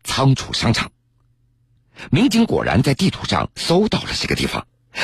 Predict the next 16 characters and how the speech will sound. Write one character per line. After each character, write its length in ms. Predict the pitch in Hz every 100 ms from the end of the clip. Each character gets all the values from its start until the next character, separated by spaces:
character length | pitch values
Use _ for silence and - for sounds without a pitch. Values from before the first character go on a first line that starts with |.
| -
位 120 | 180
于 180 | 185 76
湖 180 | 104 127
北 160 | 113 107
省 240 | - 92 -
咸 340 | - 101 110
宁 160 | 139 95
市 200 | - 80
的 100 | 62
温 200 | 57 170
泉 180 | - -
区， 240 | - - - _ _ _ - -
小 200 | - 90
张 240 | 156 185 185 _
肯 320 | 147 170 113
定 280 | 110 196 147